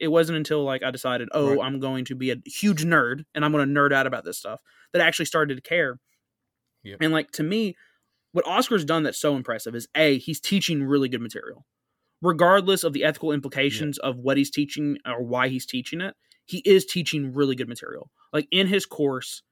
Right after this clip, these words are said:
Speaker 2: Yeah.
Speaker 1: uh, you can go to his course website and look at what the syllabus is.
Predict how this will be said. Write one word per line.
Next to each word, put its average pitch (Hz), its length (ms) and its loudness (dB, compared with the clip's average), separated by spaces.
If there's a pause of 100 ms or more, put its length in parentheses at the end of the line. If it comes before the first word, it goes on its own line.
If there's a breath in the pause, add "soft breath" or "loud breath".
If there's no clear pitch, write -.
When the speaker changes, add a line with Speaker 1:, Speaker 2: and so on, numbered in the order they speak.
Speaker 2:
Yeah. 101 200 -16
Speaker 1:
uh, 135 140 -2
you 139 120 -6
can 143 100 -4
go 165 220 6
to 147 440 0
his 131 480 -4 (200)
course 165 300 0
website 147 600 0
and 131 200 -4
look 143 180 2
at 127 200 0
what 139 280 -4
the 131 100 -8
syllabus 165 540 -2
is. 262 320 -6